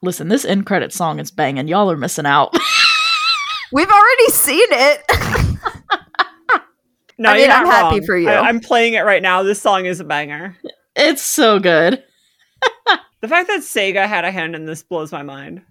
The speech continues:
Speaker 1: Yeah, when I fucking saw that in the opening credits, I was like, "No way."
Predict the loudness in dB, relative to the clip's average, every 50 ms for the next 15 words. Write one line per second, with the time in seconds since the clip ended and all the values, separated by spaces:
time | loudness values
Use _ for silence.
0 | _ _ _ -20 -20 -20 -20 -4 0 2 4 4 4 4 4 4 4 4 2 0
1 | 0 0 2 2 0 0 -2 0 0 2 4 4 4 4 4 4 4 2 2 2
2 | 2 0 -2 _ _ _ 2 2 4 4 4 4 4 2 0 0 0 2 4 4
3 | 2 2 2 2 2 2 4 2 0 0 0 -2 -2 0 2 2 4 4 4 2
4 | 0 0 -2 -2 0 0 -2 -2 -4